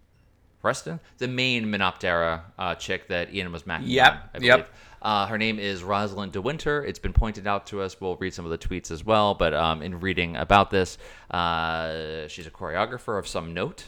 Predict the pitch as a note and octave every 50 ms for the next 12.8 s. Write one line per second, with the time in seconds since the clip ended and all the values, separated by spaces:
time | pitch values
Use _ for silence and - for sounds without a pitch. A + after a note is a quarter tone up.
0 | - - - D3 D#3+ E3+ E3 D#3 C#3+ B2+ A2+ G#2+ F2 E2+ E2 E2 - - - A2+
1 | G#2 A2 G#2 E2+ G#2 G#2 G#2 G#2+ G#2+ - A2+ G2+ - - F#2+ G2 G2+ - - A2
2 | G#2 G2 G2 F#2 E2 F#2+ F2 D2+ D#2+ F2+ F2 F#2 G2 G#2+ G#2+ - - A2 G#2 G2+
3 | G#2 G2+ G2+ G2 G2 F#2+ G2+ - - G2+ G2 F#2+ F#2 F2+ F#2 F#2+ G2 - - -
4 | - F#2+ F#2+ G2+ G2+ G2 G2 G2 F2 E2 F#2 G2 G2+ - F#2+ G2+ G2+ G2 G2 -
5 | - - F2+ F2+ E2+ E2+ E2+ D2+ - - - - F#2 F2 E2+ E2+ E2 D2 F#2 F2+
6 | F2 - G#2 F#2 F2+ D2+ E2 E2 F2 - - G#2 G2 G2 G2 G2 - - D#2 D#2+
7 | E2 E2 E2+ E2+ E2 - - - F2 F2+ F2 E2+ E2+ - - F#2 F2 F2 E2+ E2
8 | - - - - D2+ D2 C2+ F2 E2 D#2+ E2 E2 _ _ _ _ - - - -
9 | F2+ F#2+ - F#2+ - F#2 E2+ - _ _ _ _ _ _ _ _ _ - D#2+ D2
10 | C#2 D2 C#2+ C#2 - - _ - - _ _ _ _ _ - A#2+ A#2+ A#2 G#2+ -
11 | A#2 G2+ - - - - F2+ F2+ F#2+ F#2 F#2+ - - - - _ - _ - -
12 | G2 F#2 G2 F#2+ F#2 F2+ G#2+ A2+ A2+ - G3+ A3 A#3+ - -